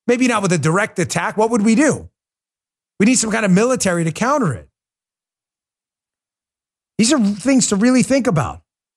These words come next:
All right, I've got a couple more I wanna get to. Really important ones, too, that I don't think people considered. There's an assumption we're gonna have to stay in our states. There's no way. How are you gonna travel to airports? How are you gonna get around? Uh, you know, if you live in Alabama,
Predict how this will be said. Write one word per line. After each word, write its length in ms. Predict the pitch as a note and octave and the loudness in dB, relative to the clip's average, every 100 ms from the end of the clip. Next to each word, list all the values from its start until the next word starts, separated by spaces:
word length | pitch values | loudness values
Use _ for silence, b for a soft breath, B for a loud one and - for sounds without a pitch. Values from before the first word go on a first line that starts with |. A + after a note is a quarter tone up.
| _ _ _ _ _ _ _ _ - | _ _ _ _ _ _ _ _ -6
All 60 | |
right, 80 | C#3 | -4
I've 80 | C#3 | -2
got 140 | F#3+ | -2
a 40 | F3 | -2
couple 340 | - A#3+ C4+ | -2 0 0
more 260 | B3 B3 G#3+ | 2 2 2
I 100 | E3+ | 0
wanna 260 | F3 E3+ | 0 0
get 260 | C#3+ F#3+ F3 | 0 -2 -2
to. 160 | - G#2 | -6 -2
Really 320 | E3+ C4+ B3+ | 0 2 2
important 440 | F3+ - B3+ G3+ | 0 0 0 2
ones, 260 | D#3+ D3+ - | 0 0 0
too, 220 | B3+ A#3+ | 0 2
that 300 | E3 C#3+ A2+ _ _ _ - | 2 -2 -4 _ _ _ -4
I 100 | G#3+ | -2
don't 120 | C4 | 0
think 180 | B3+ F3 | 0 0
people 240 | A#3+ G#3+ | 0 0
considered. 580 | G#3 D#3+ B3+ B3 B2 - _ _ - | 0 0 0 0 -2 -10 _ _ -6
There's 160 | D3+ | 0
an 60 | F#3+ | 0
assumption 400 | - B3+ G#3 G#3+ | 2 0 0 0
we're 80 | G3+ | 0
gonna 140 | G3 | 0
have 120 | F#3 | -4
to 100 | F3 | -4
stay 420 | - - B3 B3+ | -4 -2 0 0
in 80 | G3 | 0
our 100 | E3+ | 0
states. 320 | - A#3+ A#3+ | 0 0 0
There's 140 | D#3+ C3+ | -2 -2
no 120 | A3 | 0
way. 360 | A3 B3+ G#2 - _ _ | 0 -2 -4 -12 _ _
How 60 | G3+ | -2
are 40 | |
you 60 | A#3 | 0
gonna 140 | G#3 | 0
travel 280 | - F#3 D#3 | -2 0 0
to 60 | |
airports? 460 | C#3 A3+ - B3 G#3+ | 0 -2 0 -2 0
How 80 | F#3+ | -2
are 20 | |
you 80 | G3 | 0
gonna 160 | F#3 | 0
get 140 | E3 D#3 | 2 0
around? 500 | D3 F3+ A#3 C4 - _ _ _ _ _ _ _ _ _ _ _ _ F#3 | 0 0 0 -2 -6 _ _ _ _ _ _ _ _ _ _ _ _ -4
Uh, 40 | |
you 140 | F#3 A3 | 0 0
know, 80 | |
if 100 | G#3+ | 0
you 140 | G3 C4 | 0 2
live 160 | C4 | 2
in 100 | A3+ | 0
Alabama, 800 | A#3 G#3+ F3+ A3 C#4 G#3 D3+ - | 0 0 0 0 0 0 0 -4